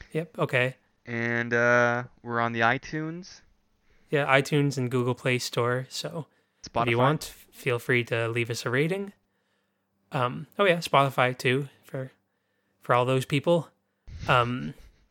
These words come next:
Speaker 1: yeah, have I missed anything?
Speaker 2: I
Speaker 1: I
Speaker 2: don't
Speaker 1: don't
Speaker 2: think
Speaker 1: normally
Speaker 2: so.
Speaker 1: do this section.
Speaker 2: I don't think so. Uh, yeah, um, yeah, give us a rating. Uh, give us a s-, some game suggestions. We always,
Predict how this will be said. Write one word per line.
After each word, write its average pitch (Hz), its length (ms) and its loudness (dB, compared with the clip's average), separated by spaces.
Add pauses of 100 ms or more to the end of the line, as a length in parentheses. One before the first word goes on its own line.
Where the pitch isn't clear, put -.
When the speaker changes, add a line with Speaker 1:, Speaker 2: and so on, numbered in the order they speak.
(1600)
Speaker 1:
yeah, 143 120 -2 (120)
have 127 140 -2
I 131 120 2
missed 131 280 -4
anything? 151 420 -2 (460)
Speaker 2:
I - 40 -8
Speaker 1:
I - 40 0
Speaker 2:
don't 135 80 6
Speaker 1:
don't 131 100 2
Speaker 2:
think 127 100 2
Speaker 1:
normally 120 220 0
Speaker 2:
so. 113 40 -12
Speaker 1:
do 123 80 2
this 117 140 -2
section. 113 440 -2 (280)
Speaker 2:
I 170 60 -12
don't 180 120 -10
think 123 120 -10
so. 123 200 -2
Uh, 127 460 2
yeah, 208 260 -4 (340)
um, 117 440 -4 (180)
yeah, 156 100 -6
give 151 160 -6
us 151 140 -10
a 147 60 -2
rating. 170 340 -2 (380)
Uh, 117 240 0
give 135 180 -2
us 143 160 -6
a - 20 -8
s-, - 180 -16 (160)
some 117 220 -16
game 120 260 -6
suggestions. 139 580 -8
We 113 80 -8
always, 110 340 -4